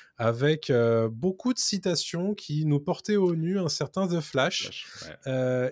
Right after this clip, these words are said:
Speaker 1: et j'ai très peur qu'on nous promette monts et merveilles, qu'on soit très déçus à la fin. Alors, c'est Deadpool,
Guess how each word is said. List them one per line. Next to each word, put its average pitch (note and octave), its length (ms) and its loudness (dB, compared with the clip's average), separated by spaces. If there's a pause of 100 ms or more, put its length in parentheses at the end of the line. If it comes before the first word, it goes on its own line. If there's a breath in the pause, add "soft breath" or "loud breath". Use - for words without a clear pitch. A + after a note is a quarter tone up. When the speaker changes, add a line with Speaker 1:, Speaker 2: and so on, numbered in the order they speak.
(120)
Speaker 1:
et C#3+ 240 2
j'ai C3+ 240 2
très A3 260 0
peur A3+ 380 2
qu'on D#3+ 160 0
nous E3 140 2
promette F#3+ 520 0
monts G#3 380 2
et A3 80 6
merveilles, G3 520 2
qu'on D#3+ 120 -2
soit C#3+ 260 -2
très - 300 -2
déçus F#3+ 380 0
à D#3+ 60 4
la D3+ 100 4
fin. E3+ 180 0
Alors, D3 160 2
c'est - 160 -4
Deadpool, F3 520 0